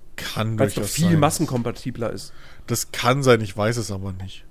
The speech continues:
Speaker 2: Und so im, im, im ersten, im, im, also im ersten Jahr der, der neuen Konsole dann ein Horizon zu bringen, ist da wahrscheinlich für viel mehr Leute ein Grund, sich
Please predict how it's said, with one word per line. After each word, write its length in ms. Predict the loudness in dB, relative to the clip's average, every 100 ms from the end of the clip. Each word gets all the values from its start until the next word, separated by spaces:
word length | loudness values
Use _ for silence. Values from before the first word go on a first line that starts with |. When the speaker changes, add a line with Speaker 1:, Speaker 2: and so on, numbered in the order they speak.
| -4
Speaker 2:
Und 120 | 0
so 120 | 4 4
im, 200 | 2 0
im, 180 | -2
im 200 | -2 -2
ersten, 560 | 4 4 4 0 -2 -2
im, 300 | 2 0 0 -2
im, 320 | 0 -2 -4 -12 -6
also 140 | -6
im 180 | -4 -6 -4
ersten 460 | 2 2 2 -4 0
Jahr 580 | 4 8 8 6 4 -4 -16 2
der, 200 | 4 6
der 160 | 4 2
neuen 220 | 2 0
Konsole 640 | 0 -2 -2 -2 0 0 -2 -8 -16 -16 -16 -4
dann 160 | 2 2 2
ein 140 | 0
Horizon 560 | 0 0 2 2 2 -2
zu 160 | -4 -10
bringen, 380 | -8 -6 -6 -6
ist 160 | -8
da 60 | -10
wahrscheinlich 320 | -8 -8 -8
für 80 | -10
viel 260 | -6 -4
mehr 180 | 0 2
Leute 220 | 2 0
ein 140 | -2 -4
Grund, 180 | -6 -6
sich 160 | -10